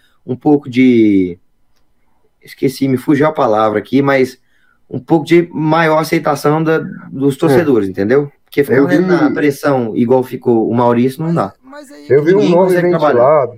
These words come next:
Speaker 3: a ma-,
Speaker 2: Eu vi um
Speaker 3: a
Speaker 2: nome.
Speaker 3: maior, a maior aprovação da torcida é o Emílio Faro.
Speaker 2: Ó, eu vi um nome ventilado ali de Odair Helman.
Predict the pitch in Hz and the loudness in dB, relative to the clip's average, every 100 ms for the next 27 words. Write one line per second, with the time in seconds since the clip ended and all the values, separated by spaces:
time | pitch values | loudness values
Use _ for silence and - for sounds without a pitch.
0 | - - - 123 135 170 151 156 139 135 | -20 -20 -6 -2 0 2 2 2 -2 -12
1 | 277 285 - _ 190 196 196 214 247 - | -20 -20 -20 _ -20 -20 -20 -20 -20 -20
2 | 202 226 208 196 202 190 185 175 220 349 | -20 -20 -20 -20 -20 -20 -20 -20 -20 -20
3 | 466 453 453 - 208 220 147 _ _ _ | -20 -20 -20 -20 -20 -20 -20 _ _ _
4 | _ _ - 131 127 127 190 208 175 175 | _ _ 0 2 2 2 0 2 0 0
5 | 151 160 151 165 127 117 117 110 127 151 | 0 0 0 0 2 2 0 0 2 0
6 | 127 _ _ _ _ _ _ - 110 123 | -2 _ _ _ _ _ _ -18 -6 -2
7 | 123 160 190 170 190 156 143 160 123 104 | 0 2 0 -2 -2 0 0 0 -2 -6